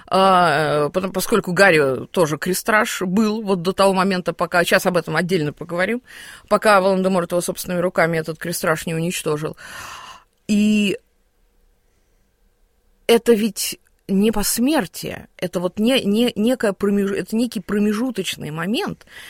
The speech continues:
И когда Гарри спрашивает, «а какой у него,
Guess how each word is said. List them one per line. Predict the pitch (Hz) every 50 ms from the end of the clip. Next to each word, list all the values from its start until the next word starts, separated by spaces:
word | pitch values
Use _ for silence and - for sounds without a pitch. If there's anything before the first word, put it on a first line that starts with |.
| - - -
И | - - 190
когда | - - 220 196 190 190 240 262 262 233 - - -
Гарри | 190 165 214 254 262 254 220 208
спрашивает, | 185 - - 214 220 220 214 208 - - 202 190 180 175 170 156 151 - - - -
«а | - 196 185 185 180 165 151 - - -
какой | - 208 202 - - 277 233 214 202
у |
него, | 190 185 180 180 175 165 -